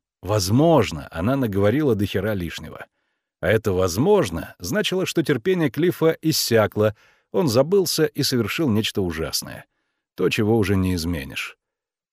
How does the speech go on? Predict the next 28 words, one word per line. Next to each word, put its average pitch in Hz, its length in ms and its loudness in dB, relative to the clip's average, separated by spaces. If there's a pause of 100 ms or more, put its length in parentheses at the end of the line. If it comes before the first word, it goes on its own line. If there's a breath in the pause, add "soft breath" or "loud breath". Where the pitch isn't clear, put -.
(140)
И - 120 -8
как 117 260 2
же 101 120 0
так 104 220 -2
вышло, 104 320 0
что 95 200 -2
убийство 92 480 -2
сошло 95 400 -2
Клиффу 101 340 -4
с - 100 -4
рук? 170 320 -4 (400)
Да 180 100 0
легко. - 440 -4 (800)
Его 147 320 4
версия 151 380 2
событий 156 400 0
звучала 135 480 2
правдоподобно, 117 920 -2 (340)
и 127 100 0
некому 160 460 4
было 143 240 4
её 113 320 4
опровергнуть. 85 800 -4 (580)
Клифф 143 500 2 (120)
очень 147 440 2
сожалел 104 600 2
о 101 60 -6
случившемся. - 840 -8